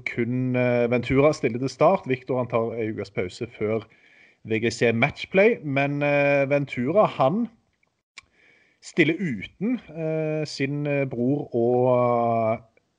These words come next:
nå må man vel si tidligere caddy, eh, Federico Ventura, for, eh,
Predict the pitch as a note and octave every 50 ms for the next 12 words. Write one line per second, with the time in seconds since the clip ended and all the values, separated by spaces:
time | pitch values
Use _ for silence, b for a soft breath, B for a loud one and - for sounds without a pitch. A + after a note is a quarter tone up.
0 | _ _ - C3+ A#2 A2+ A#2 C3+ D3 C3+ A#2+ A#2 A#2 B2 A#2+ A2+ - A#2+ A#2+ B2
1 | - - - - - D#3+ A2+ F2+ E2 D#2+ F2 G#2 A#2 D3+ F#3 F3 - - F#3+ F#3+
2 | G3 G3 G#3 F3 D#3+ D#3+ D#3 D3+ D3 D3 C#3+ C#3+ C#3+ C#3 C#3 C#3 C3+ C3 - -
3 | - D3 C3 C#3 B2 C3 D3+ - - D3 C3 C3+ C3+ - C3 C3 D3 C3+ B2+ A2+
4 | G#2+ G2+ - - - C3+ B2 A#2+ A#2+ A#2+ B2+ B2+ B2 A#2+ A#2 A#2 A2+